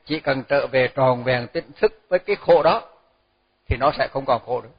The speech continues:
Nó không, không còn khổ. Mà ngay cả cái khổ mà khổ thực á, cái khổ thực á, cái khổ thực á là thực ra nếu mình mà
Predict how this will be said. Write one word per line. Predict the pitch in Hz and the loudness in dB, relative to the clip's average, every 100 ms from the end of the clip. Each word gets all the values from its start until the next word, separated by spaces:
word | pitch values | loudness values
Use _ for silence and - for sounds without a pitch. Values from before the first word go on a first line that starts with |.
| _ _ _ _ _ _ _ _ _ _ _ _ _ _ _ _ _ _ _ _ _ _ _ _ _ _ _ _ _ _ _ | _ _ _ _ _ _ _ _ _ _ _ _ _ _ _ _ _ _ _ _ _ _ _ _ _ _ _ _ _ _ _
Nó | 139 120 | _ _
không, | 139 143 | -20 _
không | 147 | -10
còn | 143 117 | -10 -10
khổ. | 113 113 _ _ _ _ _ _ | -12 -16 _ _ _ _ _ _
Mà | - | -14
ngay | 131 156 208 | -2 0 2
cả | 202 170 156 | 0 -2 -2
cái | 202 | -8
khổ | - 170 | 0 0
mà | 156 | 0
khổ | 151 165 | -4 -4
thực | 156 170 - | -2 -4 -2
á, | 247 - _ _ _ _ _ _ _ _ _ _ _ _ _ _ _ | -4 -6 _ _ _ _ _ _ _ _ _ _ _ _ _ _ _
cái | 214 | -4
khổ | 269 | -2
thực | - 175 | 0 0
á, | - - - _ _ _ _ _ _ _ _ _ _ _ _ _ | 0 -4 -8 _ _ _ _ _ _ _ _ _ _ _ _ _
cái | - | -4
khổ | 220 190 | 0 0
thực | 185 185 175 | 2 0 0
á | 214 220 | 0 0
là | 170 156 147 135 131 - _ _ _ _ _ _ _ _ _ _ _ _ _ _ - | 2 2 2 2 -2 -12 _ _ _ _ _ _ _ _ _ _ _ _ _ _ -6
thực | 175 | -4
ra | - 190 | 0 0
nếu | 190 202 | 2 0
mình | 247 190 156 | 0 -2 -2
mà | 151 | -4